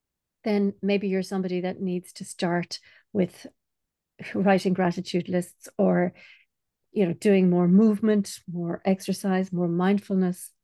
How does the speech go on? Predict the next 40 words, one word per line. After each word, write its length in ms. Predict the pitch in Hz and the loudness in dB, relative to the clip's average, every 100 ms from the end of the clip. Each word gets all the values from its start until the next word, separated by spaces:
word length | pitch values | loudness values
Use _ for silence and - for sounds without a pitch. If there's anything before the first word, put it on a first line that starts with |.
| _ _ _ _ _ _ _ _ _ | _ _ _ _ _ _ _ _ _
And 160 | 214 214 | -4 0
then 360 | 254 233 226 - _ _ _ _ _ _ 240 | 0 0 -4 -10 _ _ _ _ _ _ -2
once 200 | 247 240 | -2 -2
you 60 | |
start 260 | 202 220 208 | -4 -4 -4
to 60 | 202 | 0
feel 200 | 214 196 | 2 4
better 320 | 226 208 185 | 2 0 0
and 180 | 185 - | 0 2
feel 200 | 214 190 | 2 4
more 180 | 185 | 2
positive, 560 | 180 - 226 202 180 175 _ - _ - | -2 -4 -4 -2 -4 -6 _ -20 _ -8
that 140 | 277 | -2
can 140 | 254 | 0
completely 400 | 226 214 220 202 | 2 2 2 2
change 300 | 196 208 180 | 0 0 0
your 100 | 180 | 2
attitude. 500 | 196 240 202 190 175 - _ _ | 0 -2 -6 -4 -4 -6 _ _
And 180 | 262 247 | -2 0
then, 360 | 294 277 226 196 _ _ _ _ | 0 0 0 -2 _ _ _ _
uh, 140 | 202 196 | -4 -4
what 180 | - 202 | -4 -2
you'll 100 | 196 | -2
find 380 | 190 180 175 180 | -2 -2 0 -2
is 160 | - 185 | -4 -6
that 200 | 185 - _ | -6 -8 _
you 160 | 202 226 | -2 -2
do 180 | 208 294 | 0 -2
become 360 | 269 - 202 | -2 -2 2
more 120 | 185 185 | 2 0
curious 500 | - 190 175 180 190 | -2 0 0 -2 -2
and 80 | 180 | -2
more 180 | 185 - | -2 -2
interested 440 | 190 185 - 185 | -2 -2 -6 -4
in 100 | 185 | -2
going 300 | 185 180 175 | 0 -2 -2
into 180 | 175 170 | -6 -10
the 60 | |
kitchen. 420 | - 180 - 180 175 | -8 -8 -2 0 2
And, 260 | 180 175 | 0 -2